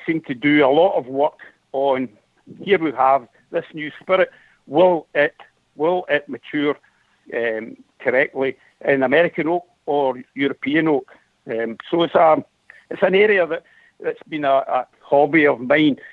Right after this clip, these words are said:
to try and understand a bit more about how it matures, why it matures better in some casks and,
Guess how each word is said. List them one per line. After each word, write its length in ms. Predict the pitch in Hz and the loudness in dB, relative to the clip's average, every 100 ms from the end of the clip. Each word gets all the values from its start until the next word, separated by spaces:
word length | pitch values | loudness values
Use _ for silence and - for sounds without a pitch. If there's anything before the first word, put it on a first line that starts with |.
| _ | _
to 100 | 139 | -14
try 320 | - 143 151 | -4 0 2
and 120 | 151 | 2
understand 640 | 151 143 - - 135 143 139 | 0 -2 -8 -4 0 0 -2
a 40 | |
bit 200 | - 143 | -4 -6
more 260 | 123 139 139 | -6 -6 -4
about 320 | 117 135 135 - _ _ _ | -4 -6 -6 -10 _ _ _
how 140 | 143 | -6
it 200 | 156 185 | -6 -6
matures, 460 | - - 160 170 147 _ _ _ _ _ | -12 -12 -6 -6 -6 _ _ _ _ _
why 160 | 151 160 | 0 0
it 120 | 160 | -2
matures 340 | 143 - 156 | -8 -10 -12
better 460 | 117 143 151 - 139 | -6 -4 -4 -4 -8
in 120 | 127 - | -8 -8
some 160 | 147 | -8
casks 360 | 135 143 143 - _ - _ _ - | -6 -2 -2 -4 _ -20 _ _ -8
and, 260 | 131 131 | -6 -6